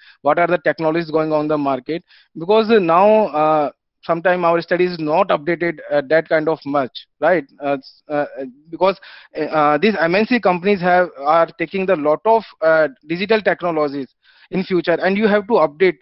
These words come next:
about those technologies if you have to get place, uh, in future after your final year,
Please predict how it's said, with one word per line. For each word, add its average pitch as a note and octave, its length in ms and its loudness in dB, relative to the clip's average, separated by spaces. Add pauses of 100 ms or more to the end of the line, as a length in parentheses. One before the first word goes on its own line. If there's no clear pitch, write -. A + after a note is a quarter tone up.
(140)
about D#3+ 340 -2
those F#3+ 220 -2
technologies D#3 680 -4 (240)
if F3+ 180 -2
you F#3+ 100 0
have F3 160 0
to F#3+ 80 -6
get E3+ 220 -2 (220)
place, E3+ 360 -4 (680)
uh, D3 320 0
in F3+ 120 -4
future D3+ 520 -4
after E3 320 0
your F3 140 2
final D3 360 0
year, B2+ 240 -6